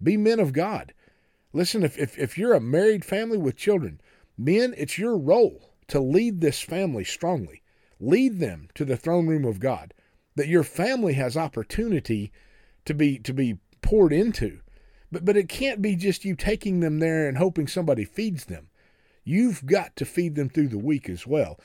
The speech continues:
which means you must be prepared. Single moms, same thing.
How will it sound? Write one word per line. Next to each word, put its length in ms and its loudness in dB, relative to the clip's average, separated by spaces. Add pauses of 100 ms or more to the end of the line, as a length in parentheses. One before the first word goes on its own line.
(180)
which 240 0
means 320 0
you 260 0
must 460 -4 (100)
be 160 -2
prepared. 540 -8 (840)
Single 340 2
moms, 580 0 (240)
same 360 -4
thing. 380 0